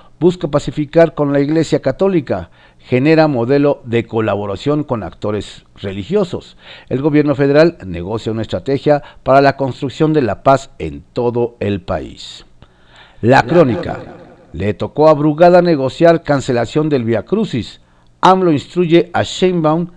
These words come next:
y esta a la alcaldesa de Iztapalapa. El comité organizador se niega a suspender la escenificación, aunque habla de que podría realizarse en forma interna. Revista especializada señaló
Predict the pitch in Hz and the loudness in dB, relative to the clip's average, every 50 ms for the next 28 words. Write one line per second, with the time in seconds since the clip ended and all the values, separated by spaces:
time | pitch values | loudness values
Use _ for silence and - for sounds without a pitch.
0 | _ - - - 80 90 131 185 190 - - 247 269 262 _ _ _ - - 85 | _ -20 -14 -8 -4 2 2 2 2 2 0 0 0 0 _ _ _ -8 -6 -6
1 | 76 76 76 - - - 73 80 85 95 113 107 - 104 98 101 - - 117 - | -6 -6 -8 -10 -12 -12 -10 -8 -6 -6 -6 -4 -4 -6 -8 -8 -6 -6 -6 -4
2 | - 143 165 175 156 - 110 85 - - _ _ _ - - - - - 165 170 | 0 2 4 4 2 2 0 -4 -6 -6 _ _ _ -20 -20 -20 -8 -2 -2 -2
3 | 165 - 170 170 175 170 170 190 196 180 165 165 160 135 156 156 185 208 190 - | 0 0 0 2 2 2 4 4 2 4 2 2 0 2 2 2 2 0 0 0
4 | 170 147 151 156 160 156 151 139 135 127 - - 131 127 127 135 151 151 - - | 0 0 2 2 0 0 0 -2 -4 -6 -10 -6 -4 -2 2 2 2 2 2 0
5 | 131 127 120 - - - 123 120 117 - - 117 113 110 104 - 110 107 113 110 | 2 2 2 0 -2 -4 -2 -2 -2 -2 -4 -6 -6 -6 -6 -8 -8 -8 -8 -8
6 | - - 156 180 202 175 - - - - - - - - 196 202 185 - 208 208 | -4 -2 -2 -2 -2 -4 -12 -18 -20 -20 -20 -12 -4 -2 -2 -2 0 2 2 2
7 | - - - 226 247 247 240 233 202 190 165 - 151 139 113 - 131 123 123 135 | 2 4 2 2 4 4 2 2 2 0 0 0 -2 -2 -2 -2 -4 -2 0 0
8 | 170 226 247 214 151 139 123 117 107 - 147 151 143 - 160 160 - - - 101 | 0 0 0 0 0 0 -2 -2 0 2 2 2 2 2 0 -2 -2 -4 -8 -8
9 | 101 92 87 - 101 107 104 104 98 98 92 90 87 - - 131 120 104 90 90 | -8 -8 -8 -8 -6 -6 -6 -6 -6 -8 -10 -12 -8 -2 2 2 2 2 0 -6
10 | 80 71 71 _ _ _ _ _ _ _ - - - - - - 202 214 247 262 | -12 -14 -16 _ _ _ _ _ _ _ -20 -20 -20 -16 -4 0 2 2 2 2
11 | - - 233 208 - - 160 - - 127 110 104 92 - 98 92 113 139 147 - | 0 2 2 2 2 0 -4 -2 -2 -2 -4 -4 -6 -6 -4 -2 0 0 0 -2
12 | 131 113 95 85 87 87 104 - - | -4 -8 -8 -10 -8 -6 -6 -6 -8